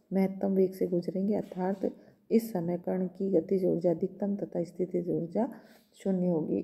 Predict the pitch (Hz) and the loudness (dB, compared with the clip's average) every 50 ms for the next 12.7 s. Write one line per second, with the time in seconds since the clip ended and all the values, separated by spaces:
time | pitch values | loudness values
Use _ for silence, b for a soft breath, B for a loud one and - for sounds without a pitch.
0 | - - 220 220 - 196 185 - - - 180 - - 190 185 185 185 202 220 226 | 2 0 0 2 2 -2 -2 -2 -4 -6 -6 -4 -2 -2 -2 0 0 0 0 -2
1 | B B B B B B B B - 196 190 190 - 196 202 208 196 196 - 202 | B B B B B B B B -2 -2 0 0 2 2 4 2 2 2 2 2
2 | 202 190 185 180 170 170 170 175 170 175 175 180 175 180 - 214 226 226 226 180 | 2 4 4 2 2 2 0 0 2 4 2 2 2 0 0 0 0 0 -2 -2
3 | 175 170 165 170 165 - 160 160 165 165 - 185 185 208 247 269 226 170 175 175 | -2 -2 -2 -4 -4 -4 -4 -4 -4 -4 -4 -2 0 0 0 0 0 -2 0 0
4 | 170 175 165 170 147 - - - - 139 - - - _ _ _ _ _ - 180 | -2 -2 -2 -4 -8 -8 -8 -10 -10 -10 -10 -12 -16 _ _ _ _ _ 0 2
5 | 208 196 208 208 180 185 202 190 175 180 185 185 185 185 180 - - 202 214 220 | 4 6 6 6 6 4 2 2 2 2 0 2 2 0 0 0 -2 -2 -2 -4
6 | B B B B B B B - 185 185 180 175 196 202 190 196 - - - - | B B B B B B B 0 2 2 4 4 4 4 2 0 -4 -14 -16 -18
7 | - - - 190 - b b b b b b _ - 202 208 202 208 - 208 196 | -18 -16 -16 -16 -18 b b b b b b _ -2 -2 -2 -2 0 2 2 2
8 | 196 196 190 196 190 196 196 190 196 - 208 214 226 240 - B B B B B | 6 6 4 6 6 4 2 2 2 0 0 0 0 0 -2 B B B B B
9 | B B 180 180 196 208 214 214 208 214 - 226 220 226 226 202 196 202 190 190 | B B -2 2 2 4 2 2 0 0 2 4 4 6 6 6 4 2 0 2
10 | 185 185 180 180 - 208 185 - 202 208 214 208 202 - 196 190 190 196 196 190 | 0 0 0 0 -2 -2 0 0 0 2 2 0 0 0 0 0 0 0 -2 -4
11 | 190 190 185 - 180 185 190 190 180 185 190 185 175 180 180 196 190 190 185 175 | -4 -4 -4 -4 -2 0 0 0 0 -2 -2 -4 -4 -2 -2 -2 0 0 0 0
12 | 175 185 190 196 208 208 196 185 185 185 190 196 214 | 0 0 0 0 0 2 2 2 2 2 2 2 0